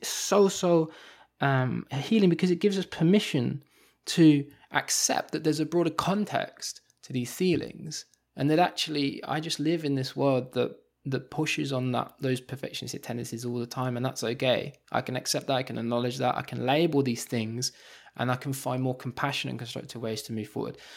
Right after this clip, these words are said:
So there, there is a, there's actually a, a, an important part of discussing those broader issues,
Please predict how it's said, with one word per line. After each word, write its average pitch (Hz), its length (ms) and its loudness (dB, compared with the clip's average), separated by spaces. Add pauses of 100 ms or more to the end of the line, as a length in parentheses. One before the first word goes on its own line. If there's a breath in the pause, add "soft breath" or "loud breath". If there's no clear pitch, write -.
(160 loud breath)
So - 140 2
there, 160 240 8
there 165 200 4
is 190 160 6
a, 185 100 4
there's 160 260 2
actually 190 400 4
a, 139 100 2
a, 123 380 0
an 131 80 2
important 135 600 0
part 156 420 2
of 113 100 -6
discussing - 600 0
those 120 180 2
broader 113 400 2
issues, - 400 -6